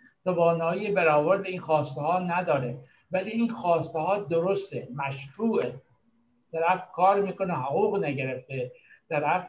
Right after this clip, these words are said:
گیرونی دستمزدش پایینه، تورم بالاست. اینه که، اه،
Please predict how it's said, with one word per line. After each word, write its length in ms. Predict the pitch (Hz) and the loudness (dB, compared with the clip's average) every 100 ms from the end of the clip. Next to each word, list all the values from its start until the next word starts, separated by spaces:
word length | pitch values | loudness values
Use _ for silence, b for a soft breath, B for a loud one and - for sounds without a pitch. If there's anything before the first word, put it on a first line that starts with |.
| 147 | -8
گیرونی 680 | 135 175 165 165 170 185 185 | -6 -4 -2 -4 -4 -2 -2
دستمزدش 720 | 147 139 135 147 170 170 - | 0 0 -2 -4 -4 -6 -6
پایینه، 600 | 156 151 151 175 175 170 b b b - | -2 -2 -2 -4 -6 -8 b b b -6
تورم 560 | 160 147 143 170 202 | 0 0 0 0 2
بالاست. 480 | 160 143 139 127 123 - | 4 4 2 0 -2 -4
اینه 240 | 226 240 | 2 2
که، 340 | 233 202 196 b b b b - | 0 -4 -4 b b b b -12
اه، 500 | - 156 - 80 | -8 -6 -4 -6